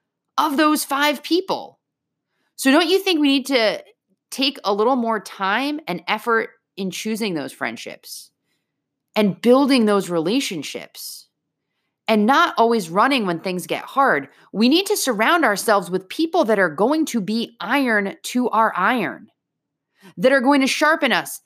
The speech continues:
not just by always building us up and telling us we're wonderful and doing things for us. That's not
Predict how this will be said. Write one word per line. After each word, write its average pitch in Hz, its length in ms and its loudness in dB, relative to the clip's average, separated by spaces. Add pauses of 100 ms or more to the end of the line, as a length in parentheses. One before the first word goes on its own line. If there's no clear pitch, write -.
(160)
not 330 400 0
just - 720 -6 (380)
by 240 180 0
always 240 360 2
building 226 560 0
us 226 180 -4
up 214 380 0
and 185 160 -6
telling 220 360 -4
us 214 160 -4
we're 208 160 -2
wonderful 170 920 -4
and 165 340 -4 (800)
doing 247 520 4
things 147 380 -6
for 139 260 -8
us. - 480 -16 (840)
That's 302 320 -8
not 226 400 2